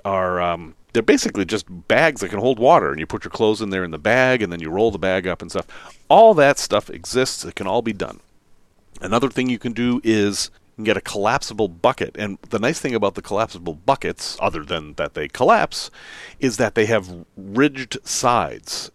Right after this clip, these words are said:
and you can use those sides as kinda like a washboard. So those are all ways you can wash your clothes. But honestly, what most of the van life people do, especially the full-timers,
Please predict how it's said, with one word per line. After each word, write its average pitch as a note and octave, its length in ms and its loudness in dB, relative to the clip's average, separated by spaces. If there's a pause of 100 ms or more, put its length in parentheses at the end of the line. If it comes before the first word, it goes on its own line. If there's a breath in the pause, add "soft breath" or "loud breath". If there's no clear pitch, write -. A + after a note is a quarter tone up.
and F#2 240 -8
you F#2+ 60 -14
can F#2+ 160 -8
use C3 240 0
those A#2 220 0
sides A2 420 -2
as - 60 -12
kinda G2+ 200 -4
like F#2 120 -6
a E2+ 60 -2
washboard. D#2+ 760 -4 (400 loud breath)
So - 140 -4
those B3 180 2
are D3 80 2
all G#2+ 180 2
ways F#2 220 0
you F2+ 80 -10
can F2+ 160 -12
wash D#2+ 240 -4
your F2 80 -10
clothes. E2 320 -10
But - 180 -4 (140)
honestly, E3+ 640 2 (360 soft breath)
what B2 200 0
most A2+ 500 2
of G2+ 180 -10
the G2+ 60 0
van A2+ 320 -2
life C#3+ 240 0
people C3+ 300 -2
do, F2 380 -4
especially - 600 0
the C#3+ 100 0
full-timers, F2 840 -6